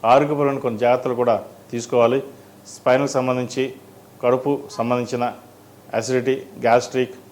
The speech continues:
లివర్ ఇబ్బంది, లివర్ సంబంధించిన ఇబ్బందులు అనేవి ఏర్పడతాయి. వాటి విషయంలో జాగ్రత్తలు తీసుకోండి. ఈ రాశిలో జన్మించిన వారికి కలిసి వచ్చే సంఖ్య రెండు, కలిసి వచ్చే రంగు నావీ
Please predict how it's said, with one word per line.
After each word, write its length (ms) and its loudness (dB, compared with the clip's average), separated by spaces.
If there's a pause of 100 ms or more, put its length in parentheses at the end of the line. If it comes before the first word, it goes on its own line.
(540)
లివర్ 240 2 (140)
ఇబ్బంది, 300 -2 (160)
లివర్ 260 0
సంబంధించిన 420 -4 (300)
ఇబ్బందులు 380 0
అనేవి 260 -2 (300)
ఏర్పడతాయి. 440 -4 (380)
వాటి 220 2
విషయంలో 280 -4 (260)
జాగ్రత్తలు 360 0
తీసుకోండి. 340 -16 (500)
ఈ 100 -2
రాశిలో 300 0
జన్మించిన 400 -6
వారికి 240 -2 (460)
కలిసి 240 2
వచ్చే 180 -4 (140)
సంఖ్య 260 -2 (480)
రెండు, 240 0 (560)
కలిసి 260 0
వచ్చే 220 -2 (840)
రంగు 300 2 (760)
నావీ 240 2